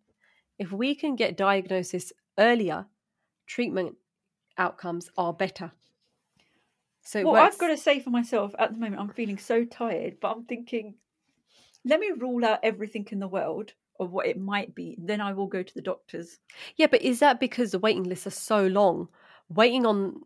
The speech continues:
Speaker 1: the phone for a G P appointment, eh, and, or going to A and E, why would you wanna go and wait for fifteen hours? Literally, I'm not kidding, I kid you not, fifteen hours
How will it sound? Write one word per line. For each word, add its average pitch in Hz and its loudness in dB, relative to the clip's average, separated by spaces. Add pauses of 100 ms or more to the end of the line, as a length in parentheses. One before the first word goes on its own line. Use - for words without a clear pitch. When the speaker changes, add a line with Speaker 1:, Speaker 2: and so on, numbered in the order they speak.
Speaker 1:
the 185 -10
phone 208 4
for 185 -4
a 175 0
G 185 -6
P 220 -4
appointment, 170 -6
eh, - -6
and, 202 0
or 190 0
going 208 4
to - -2
A 202 6
and 196 4
E, 208 6
why 208 4
would 254 0
you 240 -4
wanna 220 0
go 214 0
and 190 -4
wait 214 -4
for 180 -14 (180)
fifteen 202 0
hours? 185 4
Literally, 190 2
I'm 185 2
not 196 0
kidding, 185 -2
I 185 -6
kid 196 -6
you 185 0
not, 185 0
fifteen 208 0
hours 196 2